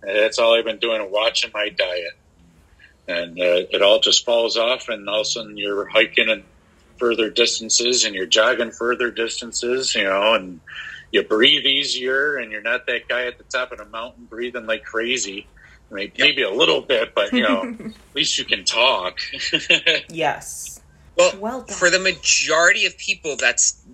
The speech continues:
Speaker 2: what it is. Go into a, a slight calorie deficit and exercise.
Speaker 1: Yeah. It doesn't
Speaker 2: So
Speaker 1: take much.
Speaker 2: Um,
Speaker 3: Really hard at the desk job, though. I gotta tell
Speaker 2: Yes.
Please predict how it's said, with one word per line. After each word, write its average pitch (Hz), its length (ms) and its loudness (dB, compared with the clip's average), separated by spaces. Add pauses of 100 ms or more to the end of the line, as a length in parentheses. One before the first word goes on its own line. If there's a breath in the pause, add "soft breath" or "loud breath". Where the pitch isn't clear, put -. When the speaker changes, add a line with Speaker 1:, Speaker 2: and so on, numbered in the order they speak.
Speaker 2:
what 123 240 0
it 131 100 4
is. 143 340 2
Go 120 260 -4
into 120 560 -4
a, 110 360 -2
a - 40 -8
slight - 720 0
calorie 120 540 -4
deficit 131 760 0
and 120 520 -12
exercise. 104 800 -2 (880)
Speaker 1:
Yeah. 123 280 2 (280)
It 165 100 -14 (280)
doesn't 165 360 2
Speaker 2:
So 170 100 6
Speaker 1:
take 160 180 -4
much. - 480 4 (1160 loud breath)
Speaker 2:
Um, 156 260 6
Speaker 3:
Really 214 260 2
hard 208 420 2
at 208 200 -4
the 196 80 -12
desk 208 520 -4
job, 180 400 0
though. 185 280 2
I 170 120 2
gotta 180 460 -2 (140)
tell 202 160 -2
Speaker 2:
Yes. - 500 2